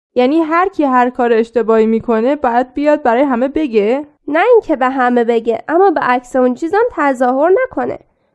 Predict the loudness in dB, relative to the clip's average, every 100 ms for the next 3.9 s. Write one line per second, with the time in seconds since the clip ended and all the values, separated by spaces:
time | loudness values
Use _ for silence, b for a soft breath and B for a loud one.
0 | -2 -2 0 0 0 0 -2 -2 -2 -2
1 | -2 -2 0 0 2 2 2 0 -2 -4
2 | -4 -4 -2 0 -2 -2 -2 -2 -2 0
3 | 0 0 0 0 0 0 0 -2 -6